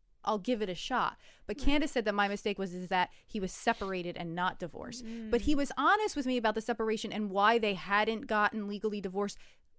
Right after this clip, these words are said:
Speaker 1: within the first week of speaking to one another, so there was nothing to hide about it.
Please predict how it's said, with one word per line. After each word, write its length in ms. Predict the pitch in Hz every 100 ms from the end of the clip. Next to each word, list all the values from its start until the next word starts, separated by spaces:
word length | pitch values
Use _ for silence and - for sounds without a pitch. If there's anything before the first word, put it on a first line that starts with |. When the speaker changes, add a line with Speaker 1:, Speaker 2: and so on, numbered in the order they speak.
| -
Speaker 1:
within 300 | 247 247 262
the 60 | 233
first 280 | - 247 214
week 160 | 226
of 80 | -
speaking 420 | - - 240 285
to 80 | 285
one 160 | 294 320
another, 260 | 330 339
so 140 | 349 240
there 100 | 214
was 120 | 208
nothing 300 | 220 226 226
to 60 | 196
hide 340 | - 180 190
about 280 | 247 285 311
it. 180 | 349 381